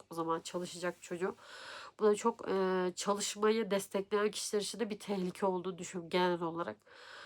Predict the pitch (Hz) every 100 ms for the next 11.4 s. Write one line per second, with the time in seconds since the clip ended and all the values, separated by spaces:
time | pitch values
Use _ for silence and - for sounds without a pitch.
0 | - - - 294 269 214 202 190 - 185
1 | - 220 196 208 220 214 220 - 196 226
2 | 226 - - 202 226 208 208 - _ _
3 | 175 190 214 190 175 147 185 190 190 196
4 | - 190 185 185 202 190 190 170 202 202
5 | 185 180 170 156 180 233 - - - -
6 | - _ _ _ _ _ _ _ _ -
7 | 202 220 214 208 208 208 185 196 196 -
8 | 208 202 202 - 180 175 170 170 170 -
9 | 185 185 185 175 175 185 - - 175 180
10 | 175 180 - 180 - 180 180 175 170 180
11 | 175 175 185